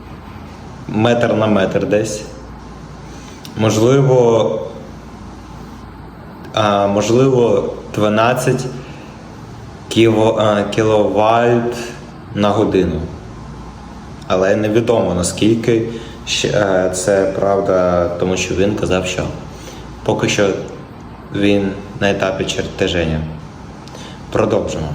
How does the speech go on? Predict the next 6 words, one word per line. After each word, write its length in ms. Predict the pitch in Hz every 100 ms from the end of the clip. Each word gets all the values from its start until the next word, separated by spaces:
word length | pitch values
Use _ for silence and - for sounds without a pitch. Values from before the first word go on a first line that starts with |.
| - - - - - - - - - - - - -
Так 200 | 107 107
от, 160 | 95 82 - - - - - - - - - - - - -
що 500 | - - 131 151 - - - -
автор 500 | 101 107 - 110 104 107 - - -
каже? 360 | 90 85 80 - - - - - - - - - - - - - - - - - - - - -
Тут 340 | 147 180 185